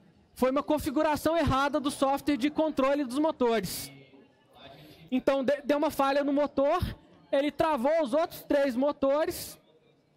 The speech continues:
o avião caiu. Então, mais uma falha de software causando um acidente.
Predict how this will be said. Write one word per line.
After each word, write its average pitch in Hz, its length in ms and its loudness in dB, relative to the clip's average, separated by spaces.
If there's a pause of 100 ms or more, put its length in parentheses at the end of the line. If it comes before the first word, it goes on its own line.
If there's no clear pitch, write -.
(140)
o 240 100 2
avião 254 300 0
caiu. 226 440 0 (680)
Então, 226 140 0
mais 254 260 0
uma 294 120 0
falha 269 280 0
de 220 80 -12
software 262 580 -2 (480)
causando 262 440 2
um 285 40 0
acidente. 220 800 -2